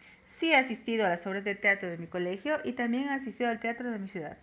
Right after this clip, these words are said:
¿Cuál es el origen del teatro? El teatro tiene su origen en Grecia, pero antes de su nacimiento ya existían manifestaciones teatrales en el mundo.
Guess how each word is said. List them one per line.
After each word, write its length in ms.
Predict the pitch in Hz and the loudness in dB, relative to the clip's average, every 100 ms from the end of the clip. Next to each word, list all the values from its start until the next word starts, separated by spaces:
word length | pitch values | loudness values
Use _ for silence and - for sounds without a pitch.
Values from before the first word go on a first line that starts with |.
| - - - - - _ | -20 -20 -20 -20 -20 _
¿Cuál 200 | - 359 | 6 8
es 140 | 403 415 | 8 6
el 100 | 339 | 4
origen 320 | 269 262 247 | 4 2 2
del 160 | 208 196 | 2 4
teatro? 460 | 185 175 - 240 - - _ | 4 4 2 -2 -4 -20 _
El 100 | 165 | -8
teatro 380 | 165 185 220 262 | 0 4 4 2
tiene 240 | 254 240 247 | 2 2 2
su 100 | 285 | 4
origen 500 | 285 269 277 254 - | 2 2 0 -2 -4
en 280 | 208 190 180 | -4 -2 -2
Grecia, 460 | 180 180 180 196 - _ | 0 0 -2 -12 -16 _
pero 220 | 330 381 | 2 4
antes 240 | 370 381 370 | 4 2 0
de 80 | |
su 120 | 359 370 | -2 -2
nacimiento 520 | 370 370 339 285 302 | -2 -2 -2 -2 -2
ya 160 | 254 | -4
existían 500 | 254 233 - 277 294 | -6 -8 -8 -4 -2
manifestaciones 680 | 269 208 196 190 180 202 208 | -2 -4 -6 -8 -6 -6 -6
teatrales 440 | 226 240 254 220 226 | -6 -2 0 0 -2
en 120 | 202 | -6
el 100 | 185 | -4
mundo. 320 | 180 165 165 | -4 -6 -10